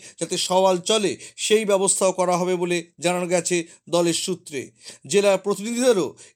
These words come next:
এই সেই মতো আগাম বার্তা দেওয়া হয়েছে বলে আলিমুদ্দিন সূত্রের খবর। পরমাশিস ঘোষ রায়,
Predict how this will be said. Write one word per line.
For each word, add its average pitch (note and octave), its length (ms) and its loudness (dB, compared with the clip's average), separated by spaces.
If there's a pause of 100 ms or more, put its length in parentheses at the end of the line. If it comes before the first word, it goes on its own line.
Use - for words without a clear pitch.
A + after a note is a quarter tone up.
(100)
এই G3+ 180 0
সেই G#3+ 260 0
মতো G3 380 -4
আগাম F3+ 300 0
বার্তা F3+ 300 -2
দেওয়া F3+ 220 0
হয়েছে F3+ 300 0
বলে E3+ 240 -2 (220)
আলিমুদ্দিন F3 540 0
সূত্রের E3+ 420 -6
খবর। D3 380 -4 (360)
পরমাশিস E3 500 -2
ঘোষ F3+ 260 -8
রায়, G#3 200 2